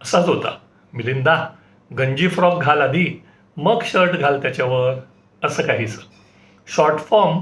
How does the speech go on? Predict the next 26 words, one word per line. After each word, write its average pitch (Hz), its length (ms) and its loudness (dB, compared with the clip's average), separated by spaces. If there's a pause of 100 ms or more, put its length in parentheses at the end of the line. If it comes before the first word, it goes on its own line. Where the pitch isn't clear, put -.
(100)
म्हणून 165 240 0
त्याला 156 200 0
गंजी 131 600 -2 (280)
असंही 156 300 -2
म्हणत 139 300 0
असत, - 280 -2 (240)
म्हटलं 123 340 -6
जातं 110 400 -4 (160)
अजूनही. 127 420 -4 (840)
मला 151 180 2
वाटतं 185 520 2
पुरुषांचे 175 640 0
दोन 170 300 0
प्रकार 131 300 0
असतात, - 260 -14 (600)
गंजी 135 300 0
घालणारे 151 520 -2 (460)
किंवा 190 240 0
न 190 240 0
घालणारे. 104 400 -4 (580)
माझ्यासारखे 180 560 0
जोशी 143 360 -2
मंडळी 175 600 0 (100)
बहुधा 139 260 0
गंजी 156 280 -2
घालतातच. 110 640 -6